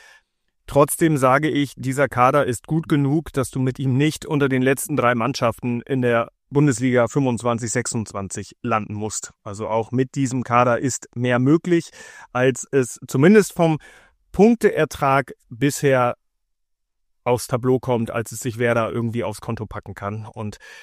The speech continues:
da ist es jetzt eben an der Zeit, und du merkst natürlich auch, dass die Geduld bei den Fans lange vielleicht schon aufgebraucht ist, aber da ist es natürlich auch an der Zeit,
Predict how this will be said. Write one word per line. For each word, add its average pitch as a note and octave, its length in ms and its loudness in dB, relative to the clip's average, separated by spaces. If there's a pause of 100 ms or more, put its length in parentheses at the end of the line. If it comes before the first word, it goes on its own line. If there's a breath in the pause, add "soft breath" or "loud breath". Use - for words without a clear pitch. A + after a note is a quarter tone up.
(320 loud breath)
da A#2 280 2 (400)
ist D3+ 160 2
es E3 160 0
jetzt E3+ 240 4
eben D#3+ 240 4
an C#3+ 140 -2
der C#3+ 140 0
Zeit, D3+ 360 0
und C#3+ 120 -4
du C#3 80 -4
merkst D3+ 340 -2
natürlich C#3+ 420 -4
auch, C3+ 200 2
dass - 320 -8
die C#3 220 -6
Geduld C#3+ 380 0
bei C3 140 4
den B2+ 160 0
Fans D#3 540 0
lange D3 440 4
vielleicht D3+ 440 0
schon C#3+ 120 -4
aufgebraucht A#2+ 640 -2
ist, B2+ 160 -6
aber B2 180 -2
da A#2+ 140 2
ist D3+ 200 0
es D3 100 -4
natürlich C3 420 -2
auch A2+ 120 0
an A#2 100 -2
der A2+ 100 -2
Zeit, A2+ 300 -2